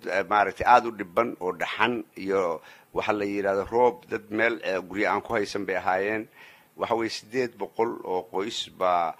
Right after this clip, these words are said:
loo qaybshay qalabkaas oo la gaarsiiyey. Waxaana qayb ka qaatay, eh, N G O-ga la yiraahdo M D B, een, aad iyo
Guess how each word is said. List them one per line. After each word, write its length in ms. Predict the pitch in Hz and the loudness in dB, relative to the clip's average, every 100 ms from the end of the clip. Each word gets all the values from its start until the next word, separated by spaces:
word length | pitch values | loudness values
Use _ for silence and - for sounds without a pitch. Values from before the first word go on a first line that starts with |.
| - - _ | -16 -20 _
loo 280 | 90 120 123 | 2 2 2
qaybshay 480 | 104 98 - - 85 - | 0 -2 -4 -10 -12 -2
qalabkaas 580 | 101 92 - 87 90 - | -2 -2 -2 -2 -2 -6
oo 100 | 87 | -8
la 100 | 85 | -6
gaarsiiyey. 720 | 82 76 - 82 76 80 78 - - - - | -6 -8 -12 -14 -14 -12 -14 -18 -20 -8 -2
Waxaana 240 | 98 107 | 0 0
qayb 260 | 101 123 110 | 0 -2 -4
ka 160 | 117 | -2
qaatay, 420 | 101 101 98 113 117 82 | 2 2 2 -6 -6 -6
eh, 280 | 92 90 92 | -4 -2 -4
N 80 | 85 | -6
G 80 | |
O-ga 260 | 101 107 98 | -4 -4 -4
la 120 | 98 | -6
yiraahdo 400 | 95 92 92 92 95 | -4 -2 -2 -2 -4
M 180 | 98 92 | -6 -6
D 320 | 95 95 92 - _ _ _ - - | -4 -4 -6 -14 _ _ _ -18 -4
B, 320 | 123 127 131 _ _ _ _ _ - | -2 -2 -6 _ _ _ _ _ -14
een, 340 | - 95 101 101 | -4 -2 -2 -2
aad 240 | 123 120 | -2 -2
iyo 240 | 117 104 | -6 -6